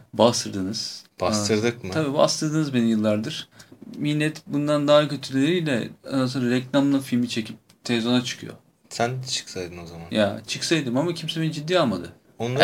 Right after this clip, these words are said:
Speaker 1: Hep
Speaker 2: da
Speaker 1: böyle
Speaker 2: biz ciddiye
Speaker 1: bastırdı.
Speaker 2: almıyor.
Speaker 1: Hep böyle, "Ay, saygın sen sus. Sen yok espri yapma. Ay, sen, ay, e," suratlar.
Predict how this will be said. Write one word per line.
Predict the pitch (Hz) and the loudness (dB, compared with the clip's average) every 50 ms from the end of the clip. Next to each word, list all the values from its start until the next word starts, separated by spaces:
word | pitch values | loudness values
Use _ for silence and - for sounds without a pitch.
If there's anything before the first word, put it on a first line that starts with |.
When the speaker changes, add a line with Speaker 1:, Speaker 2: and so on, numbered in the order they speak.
| 147 | 6
Speaker 1:
Hep | 196 202 | 8 6
Speaker 2:
da | |
Speaker 1:
böyle | 156 139 170 | 6 6 6
Speaker 2:
biz | 170 | 8
ciddiye | 170 - 160 | 10 10 10
Speaker 1:
bastırdı. | 160 - - 104 190 160 120 | 10 8 4 2 2 2 2
Speaker 2:
almıyor. | - 92 98 - - - | 0 -2 -8 -14 -8 -6
Speaker 1:
Hep | 151 156 156 - - | -4 -4 -4 0 2
böyle, | 139 139 143 | 4 6 6
"Ay, | 143 147 143 | 6 6 4
saygın | - - 143 139 139 139 147 143 | 2 2 4 4 4 2 -2 -4
sen | 143 - 143 139 135 | -2 0 0 0 0
sus. | 135 - - 131 - - - - - _ - - | 0 -4 -8 -10 -10 -10 -12 -14 -16 _ -18 -6
Sen | - - 143 143 143 139 | 2 4 4 6 6 4
yok | 135 135 131 131 - | 4 2 2 0 -4
espri | 135 135 - - - 135 135 | -4 -4 -6 -6 -4 -2 0
yapma. | 135 131 127 127 - - - 131 | 0 0 0 -2 -6 -8 -6 -6
Ay, | 143 139 | -6 -6
sen, | 131 - 143 135 139 139 | -6 -4 -2 -2 -2 0
ay, | - 123 139 135 135 135 135 131 123 123 123 123 123 120 120 117 117 117 | -2 -2 0 0 0 0 0 0 0 0 2 2 0 0 -2 -2 -4 -4
e," | 110 | -6
suratlar. | - - 123 117 107 107 - - 95 110 131 - - | -6 -2 0 0 0 0 0 -2 -4 -4 -4 -6 -12